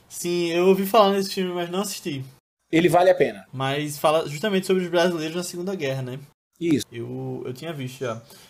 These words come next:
Speaker 1: Eu tava conversando até com um amigo meu. Na verdade, é, Diogo conhece, né? Que, que foi daquela época. E os meninos conhecem porque,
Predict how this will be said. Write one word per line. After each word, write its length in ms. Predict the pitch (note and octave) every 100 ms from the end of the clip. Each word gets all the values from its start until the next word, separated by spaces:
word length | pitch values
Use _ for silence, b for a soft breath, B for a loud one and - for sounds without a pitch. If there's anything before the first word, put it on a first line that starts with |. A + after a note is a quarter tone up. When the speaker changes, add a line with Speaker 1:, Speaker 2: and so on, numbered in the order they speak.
| B
Speaker 1:
Eu 140 | C#3 E3+
tava 200 | F#3 G3+
conversando 480 | G#3+ G#3+ G3+ G#3+
até 200 | G#3 G3
com 120 | G3 C4
um 40 |
amigo 260 | A#3+ A#3+ G#3
meu. 340 | C3+ D#3+ F3 - -
Na 120 | A#3+
verdade, 580 | A#3 A3+ A#3+ A#3 F3 C#3 _ _
é, 240 | C#3+ C#3+
Diogo 340 | C#3 D3+ F3 F#3
conhece, 440 | G#3 D#3 A3+ -
né? 100 | G3
Que, 400 | F3 F3+ D#3 B2+ B2+ C3+ C#3 _
que 260 | - D3 D3 - -
foi 100 | C3
daquela 340 | C3+ C#3+ C3+
época. 300 | C3+ F3 G#3
E 160 | G3 F#3+
os 40 |
meninos 260 | F3+ F3 F3
conhecem 360 | E3+ D#3 D#3 -
porque, 460 | E3+ E3+ E3 D3+